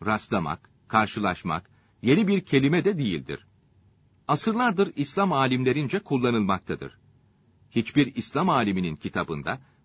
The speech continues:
rastlamak, tesadüfen karşılaşmak, kaderi inkar olur diye bir ifade yoktur.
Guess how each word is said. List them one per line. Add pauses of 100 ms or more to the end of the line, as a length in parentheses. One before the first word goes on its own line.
rastlamak, (240)
tesadüfen
karşılaşmak, (280)
kaderi
inkar
olur
diye
bir
ifade
yoktur.